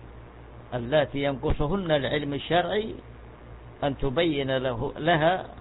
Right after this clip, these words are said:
الطريق الصحيح، وعن من تأخذ العلم الشرعي، تأخذه عن العلماء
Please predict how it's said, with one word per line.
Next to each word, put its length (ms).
الطريق 600
الصحيح، 760
وعن 600
من 280
تأخذ 420
العلم 440
الشرعي، 720
تأخذه 800
عن 240
العلماء 720